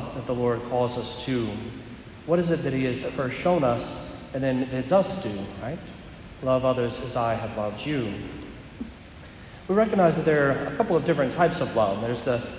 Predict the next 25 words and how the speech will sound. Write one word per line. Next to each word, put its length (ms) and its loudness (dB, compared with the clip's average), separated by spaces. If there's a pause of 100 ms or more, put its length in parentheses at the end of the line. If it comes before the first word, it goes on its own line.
the 80 4
love 280 8
that 100 4
is 360 0
more 240 6
of 80 2
a, 280 4
a 40 -6
sort 200 6
of 60 -2
infatuation, 920 2
a, 580 0
a, 60 4
a 20 6
love 380 4
that 160 2
is, 340 -2
uh, 280 -4
mostly 360 -2
emotion 720 2 (240)
and 120 0
not 180 6
so 100 4
much 280 2
conviction. 600 2